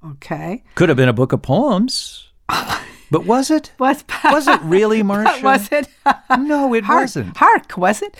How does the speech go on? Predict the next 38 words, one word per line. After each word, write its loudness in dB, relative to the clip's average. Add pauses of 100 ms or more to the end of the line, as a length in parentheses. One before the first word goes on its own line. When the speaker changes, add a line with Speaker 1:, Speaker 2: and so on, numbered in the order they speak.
(260)
Speaker 1:
Uh, 4
okay, 0
tell 2
me. -2
I 4
have 2
a -6
feeling 0
no 0
matter 2
what 0
I 0
say, -4
I'm -2
gonna -4
get -6
it -8
wrong. -6
What 2
is 0
Speaker 2:
Okay, -2
Speaker 1:
it? -2
Speaker 2:
yeah, 6
you 4
won't 4
believe 2
this. 2 (280)
Edgar 2
Allan 2
Poe's 4
best-selling 0
book 2
in 4
his 4
lifetime 0
was 0
a 2
textbook -4